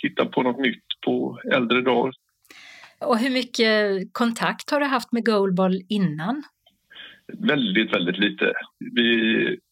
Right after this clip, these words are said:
Speaker 1: försökte spela någon gång på ett landslagsläger på nittiotalet. Men, eh,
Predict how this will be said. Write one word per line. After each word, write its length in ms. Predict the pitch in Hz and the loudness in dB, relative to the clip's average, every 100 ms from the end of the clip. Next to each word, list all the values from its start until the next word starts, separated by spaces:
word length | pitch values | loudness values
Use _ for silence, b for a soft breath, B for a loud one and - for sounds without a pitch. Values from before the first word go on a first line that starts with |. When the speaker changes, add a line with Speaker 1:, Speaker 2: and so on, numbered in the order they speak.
| - | -2
Speaker 1:
försökte 440 | 123 - 117 - | 0 2 0 0
spela 380 | 120 - 107 101 | -2 0 0 0
någon 200 | 107 113 | -2 0
gång 240 | 113 107 - | 2 2 0
på 100 | 107 | -2
ett 100 | 226 | 2
landslagsläger 880 | 110 - 110 101 107 101 202 104 107 - _ _ _ - | 0 0 -2 0 0 2 2 2 0 -8 _ _ _ -2
på 60 | |
nittiotalet. 640 | 110 110 - - 107 110 127 - - _ _ _ _ _ _ _ _ - - | 0 0 -4 -2 0 0 -4 -10 -16 _ _ _ _ _ _ _ _ -16 -4
Men, 320 | 110 104 104 | 2 4 4
eh, 300 | 98 98 98 | 4 4 2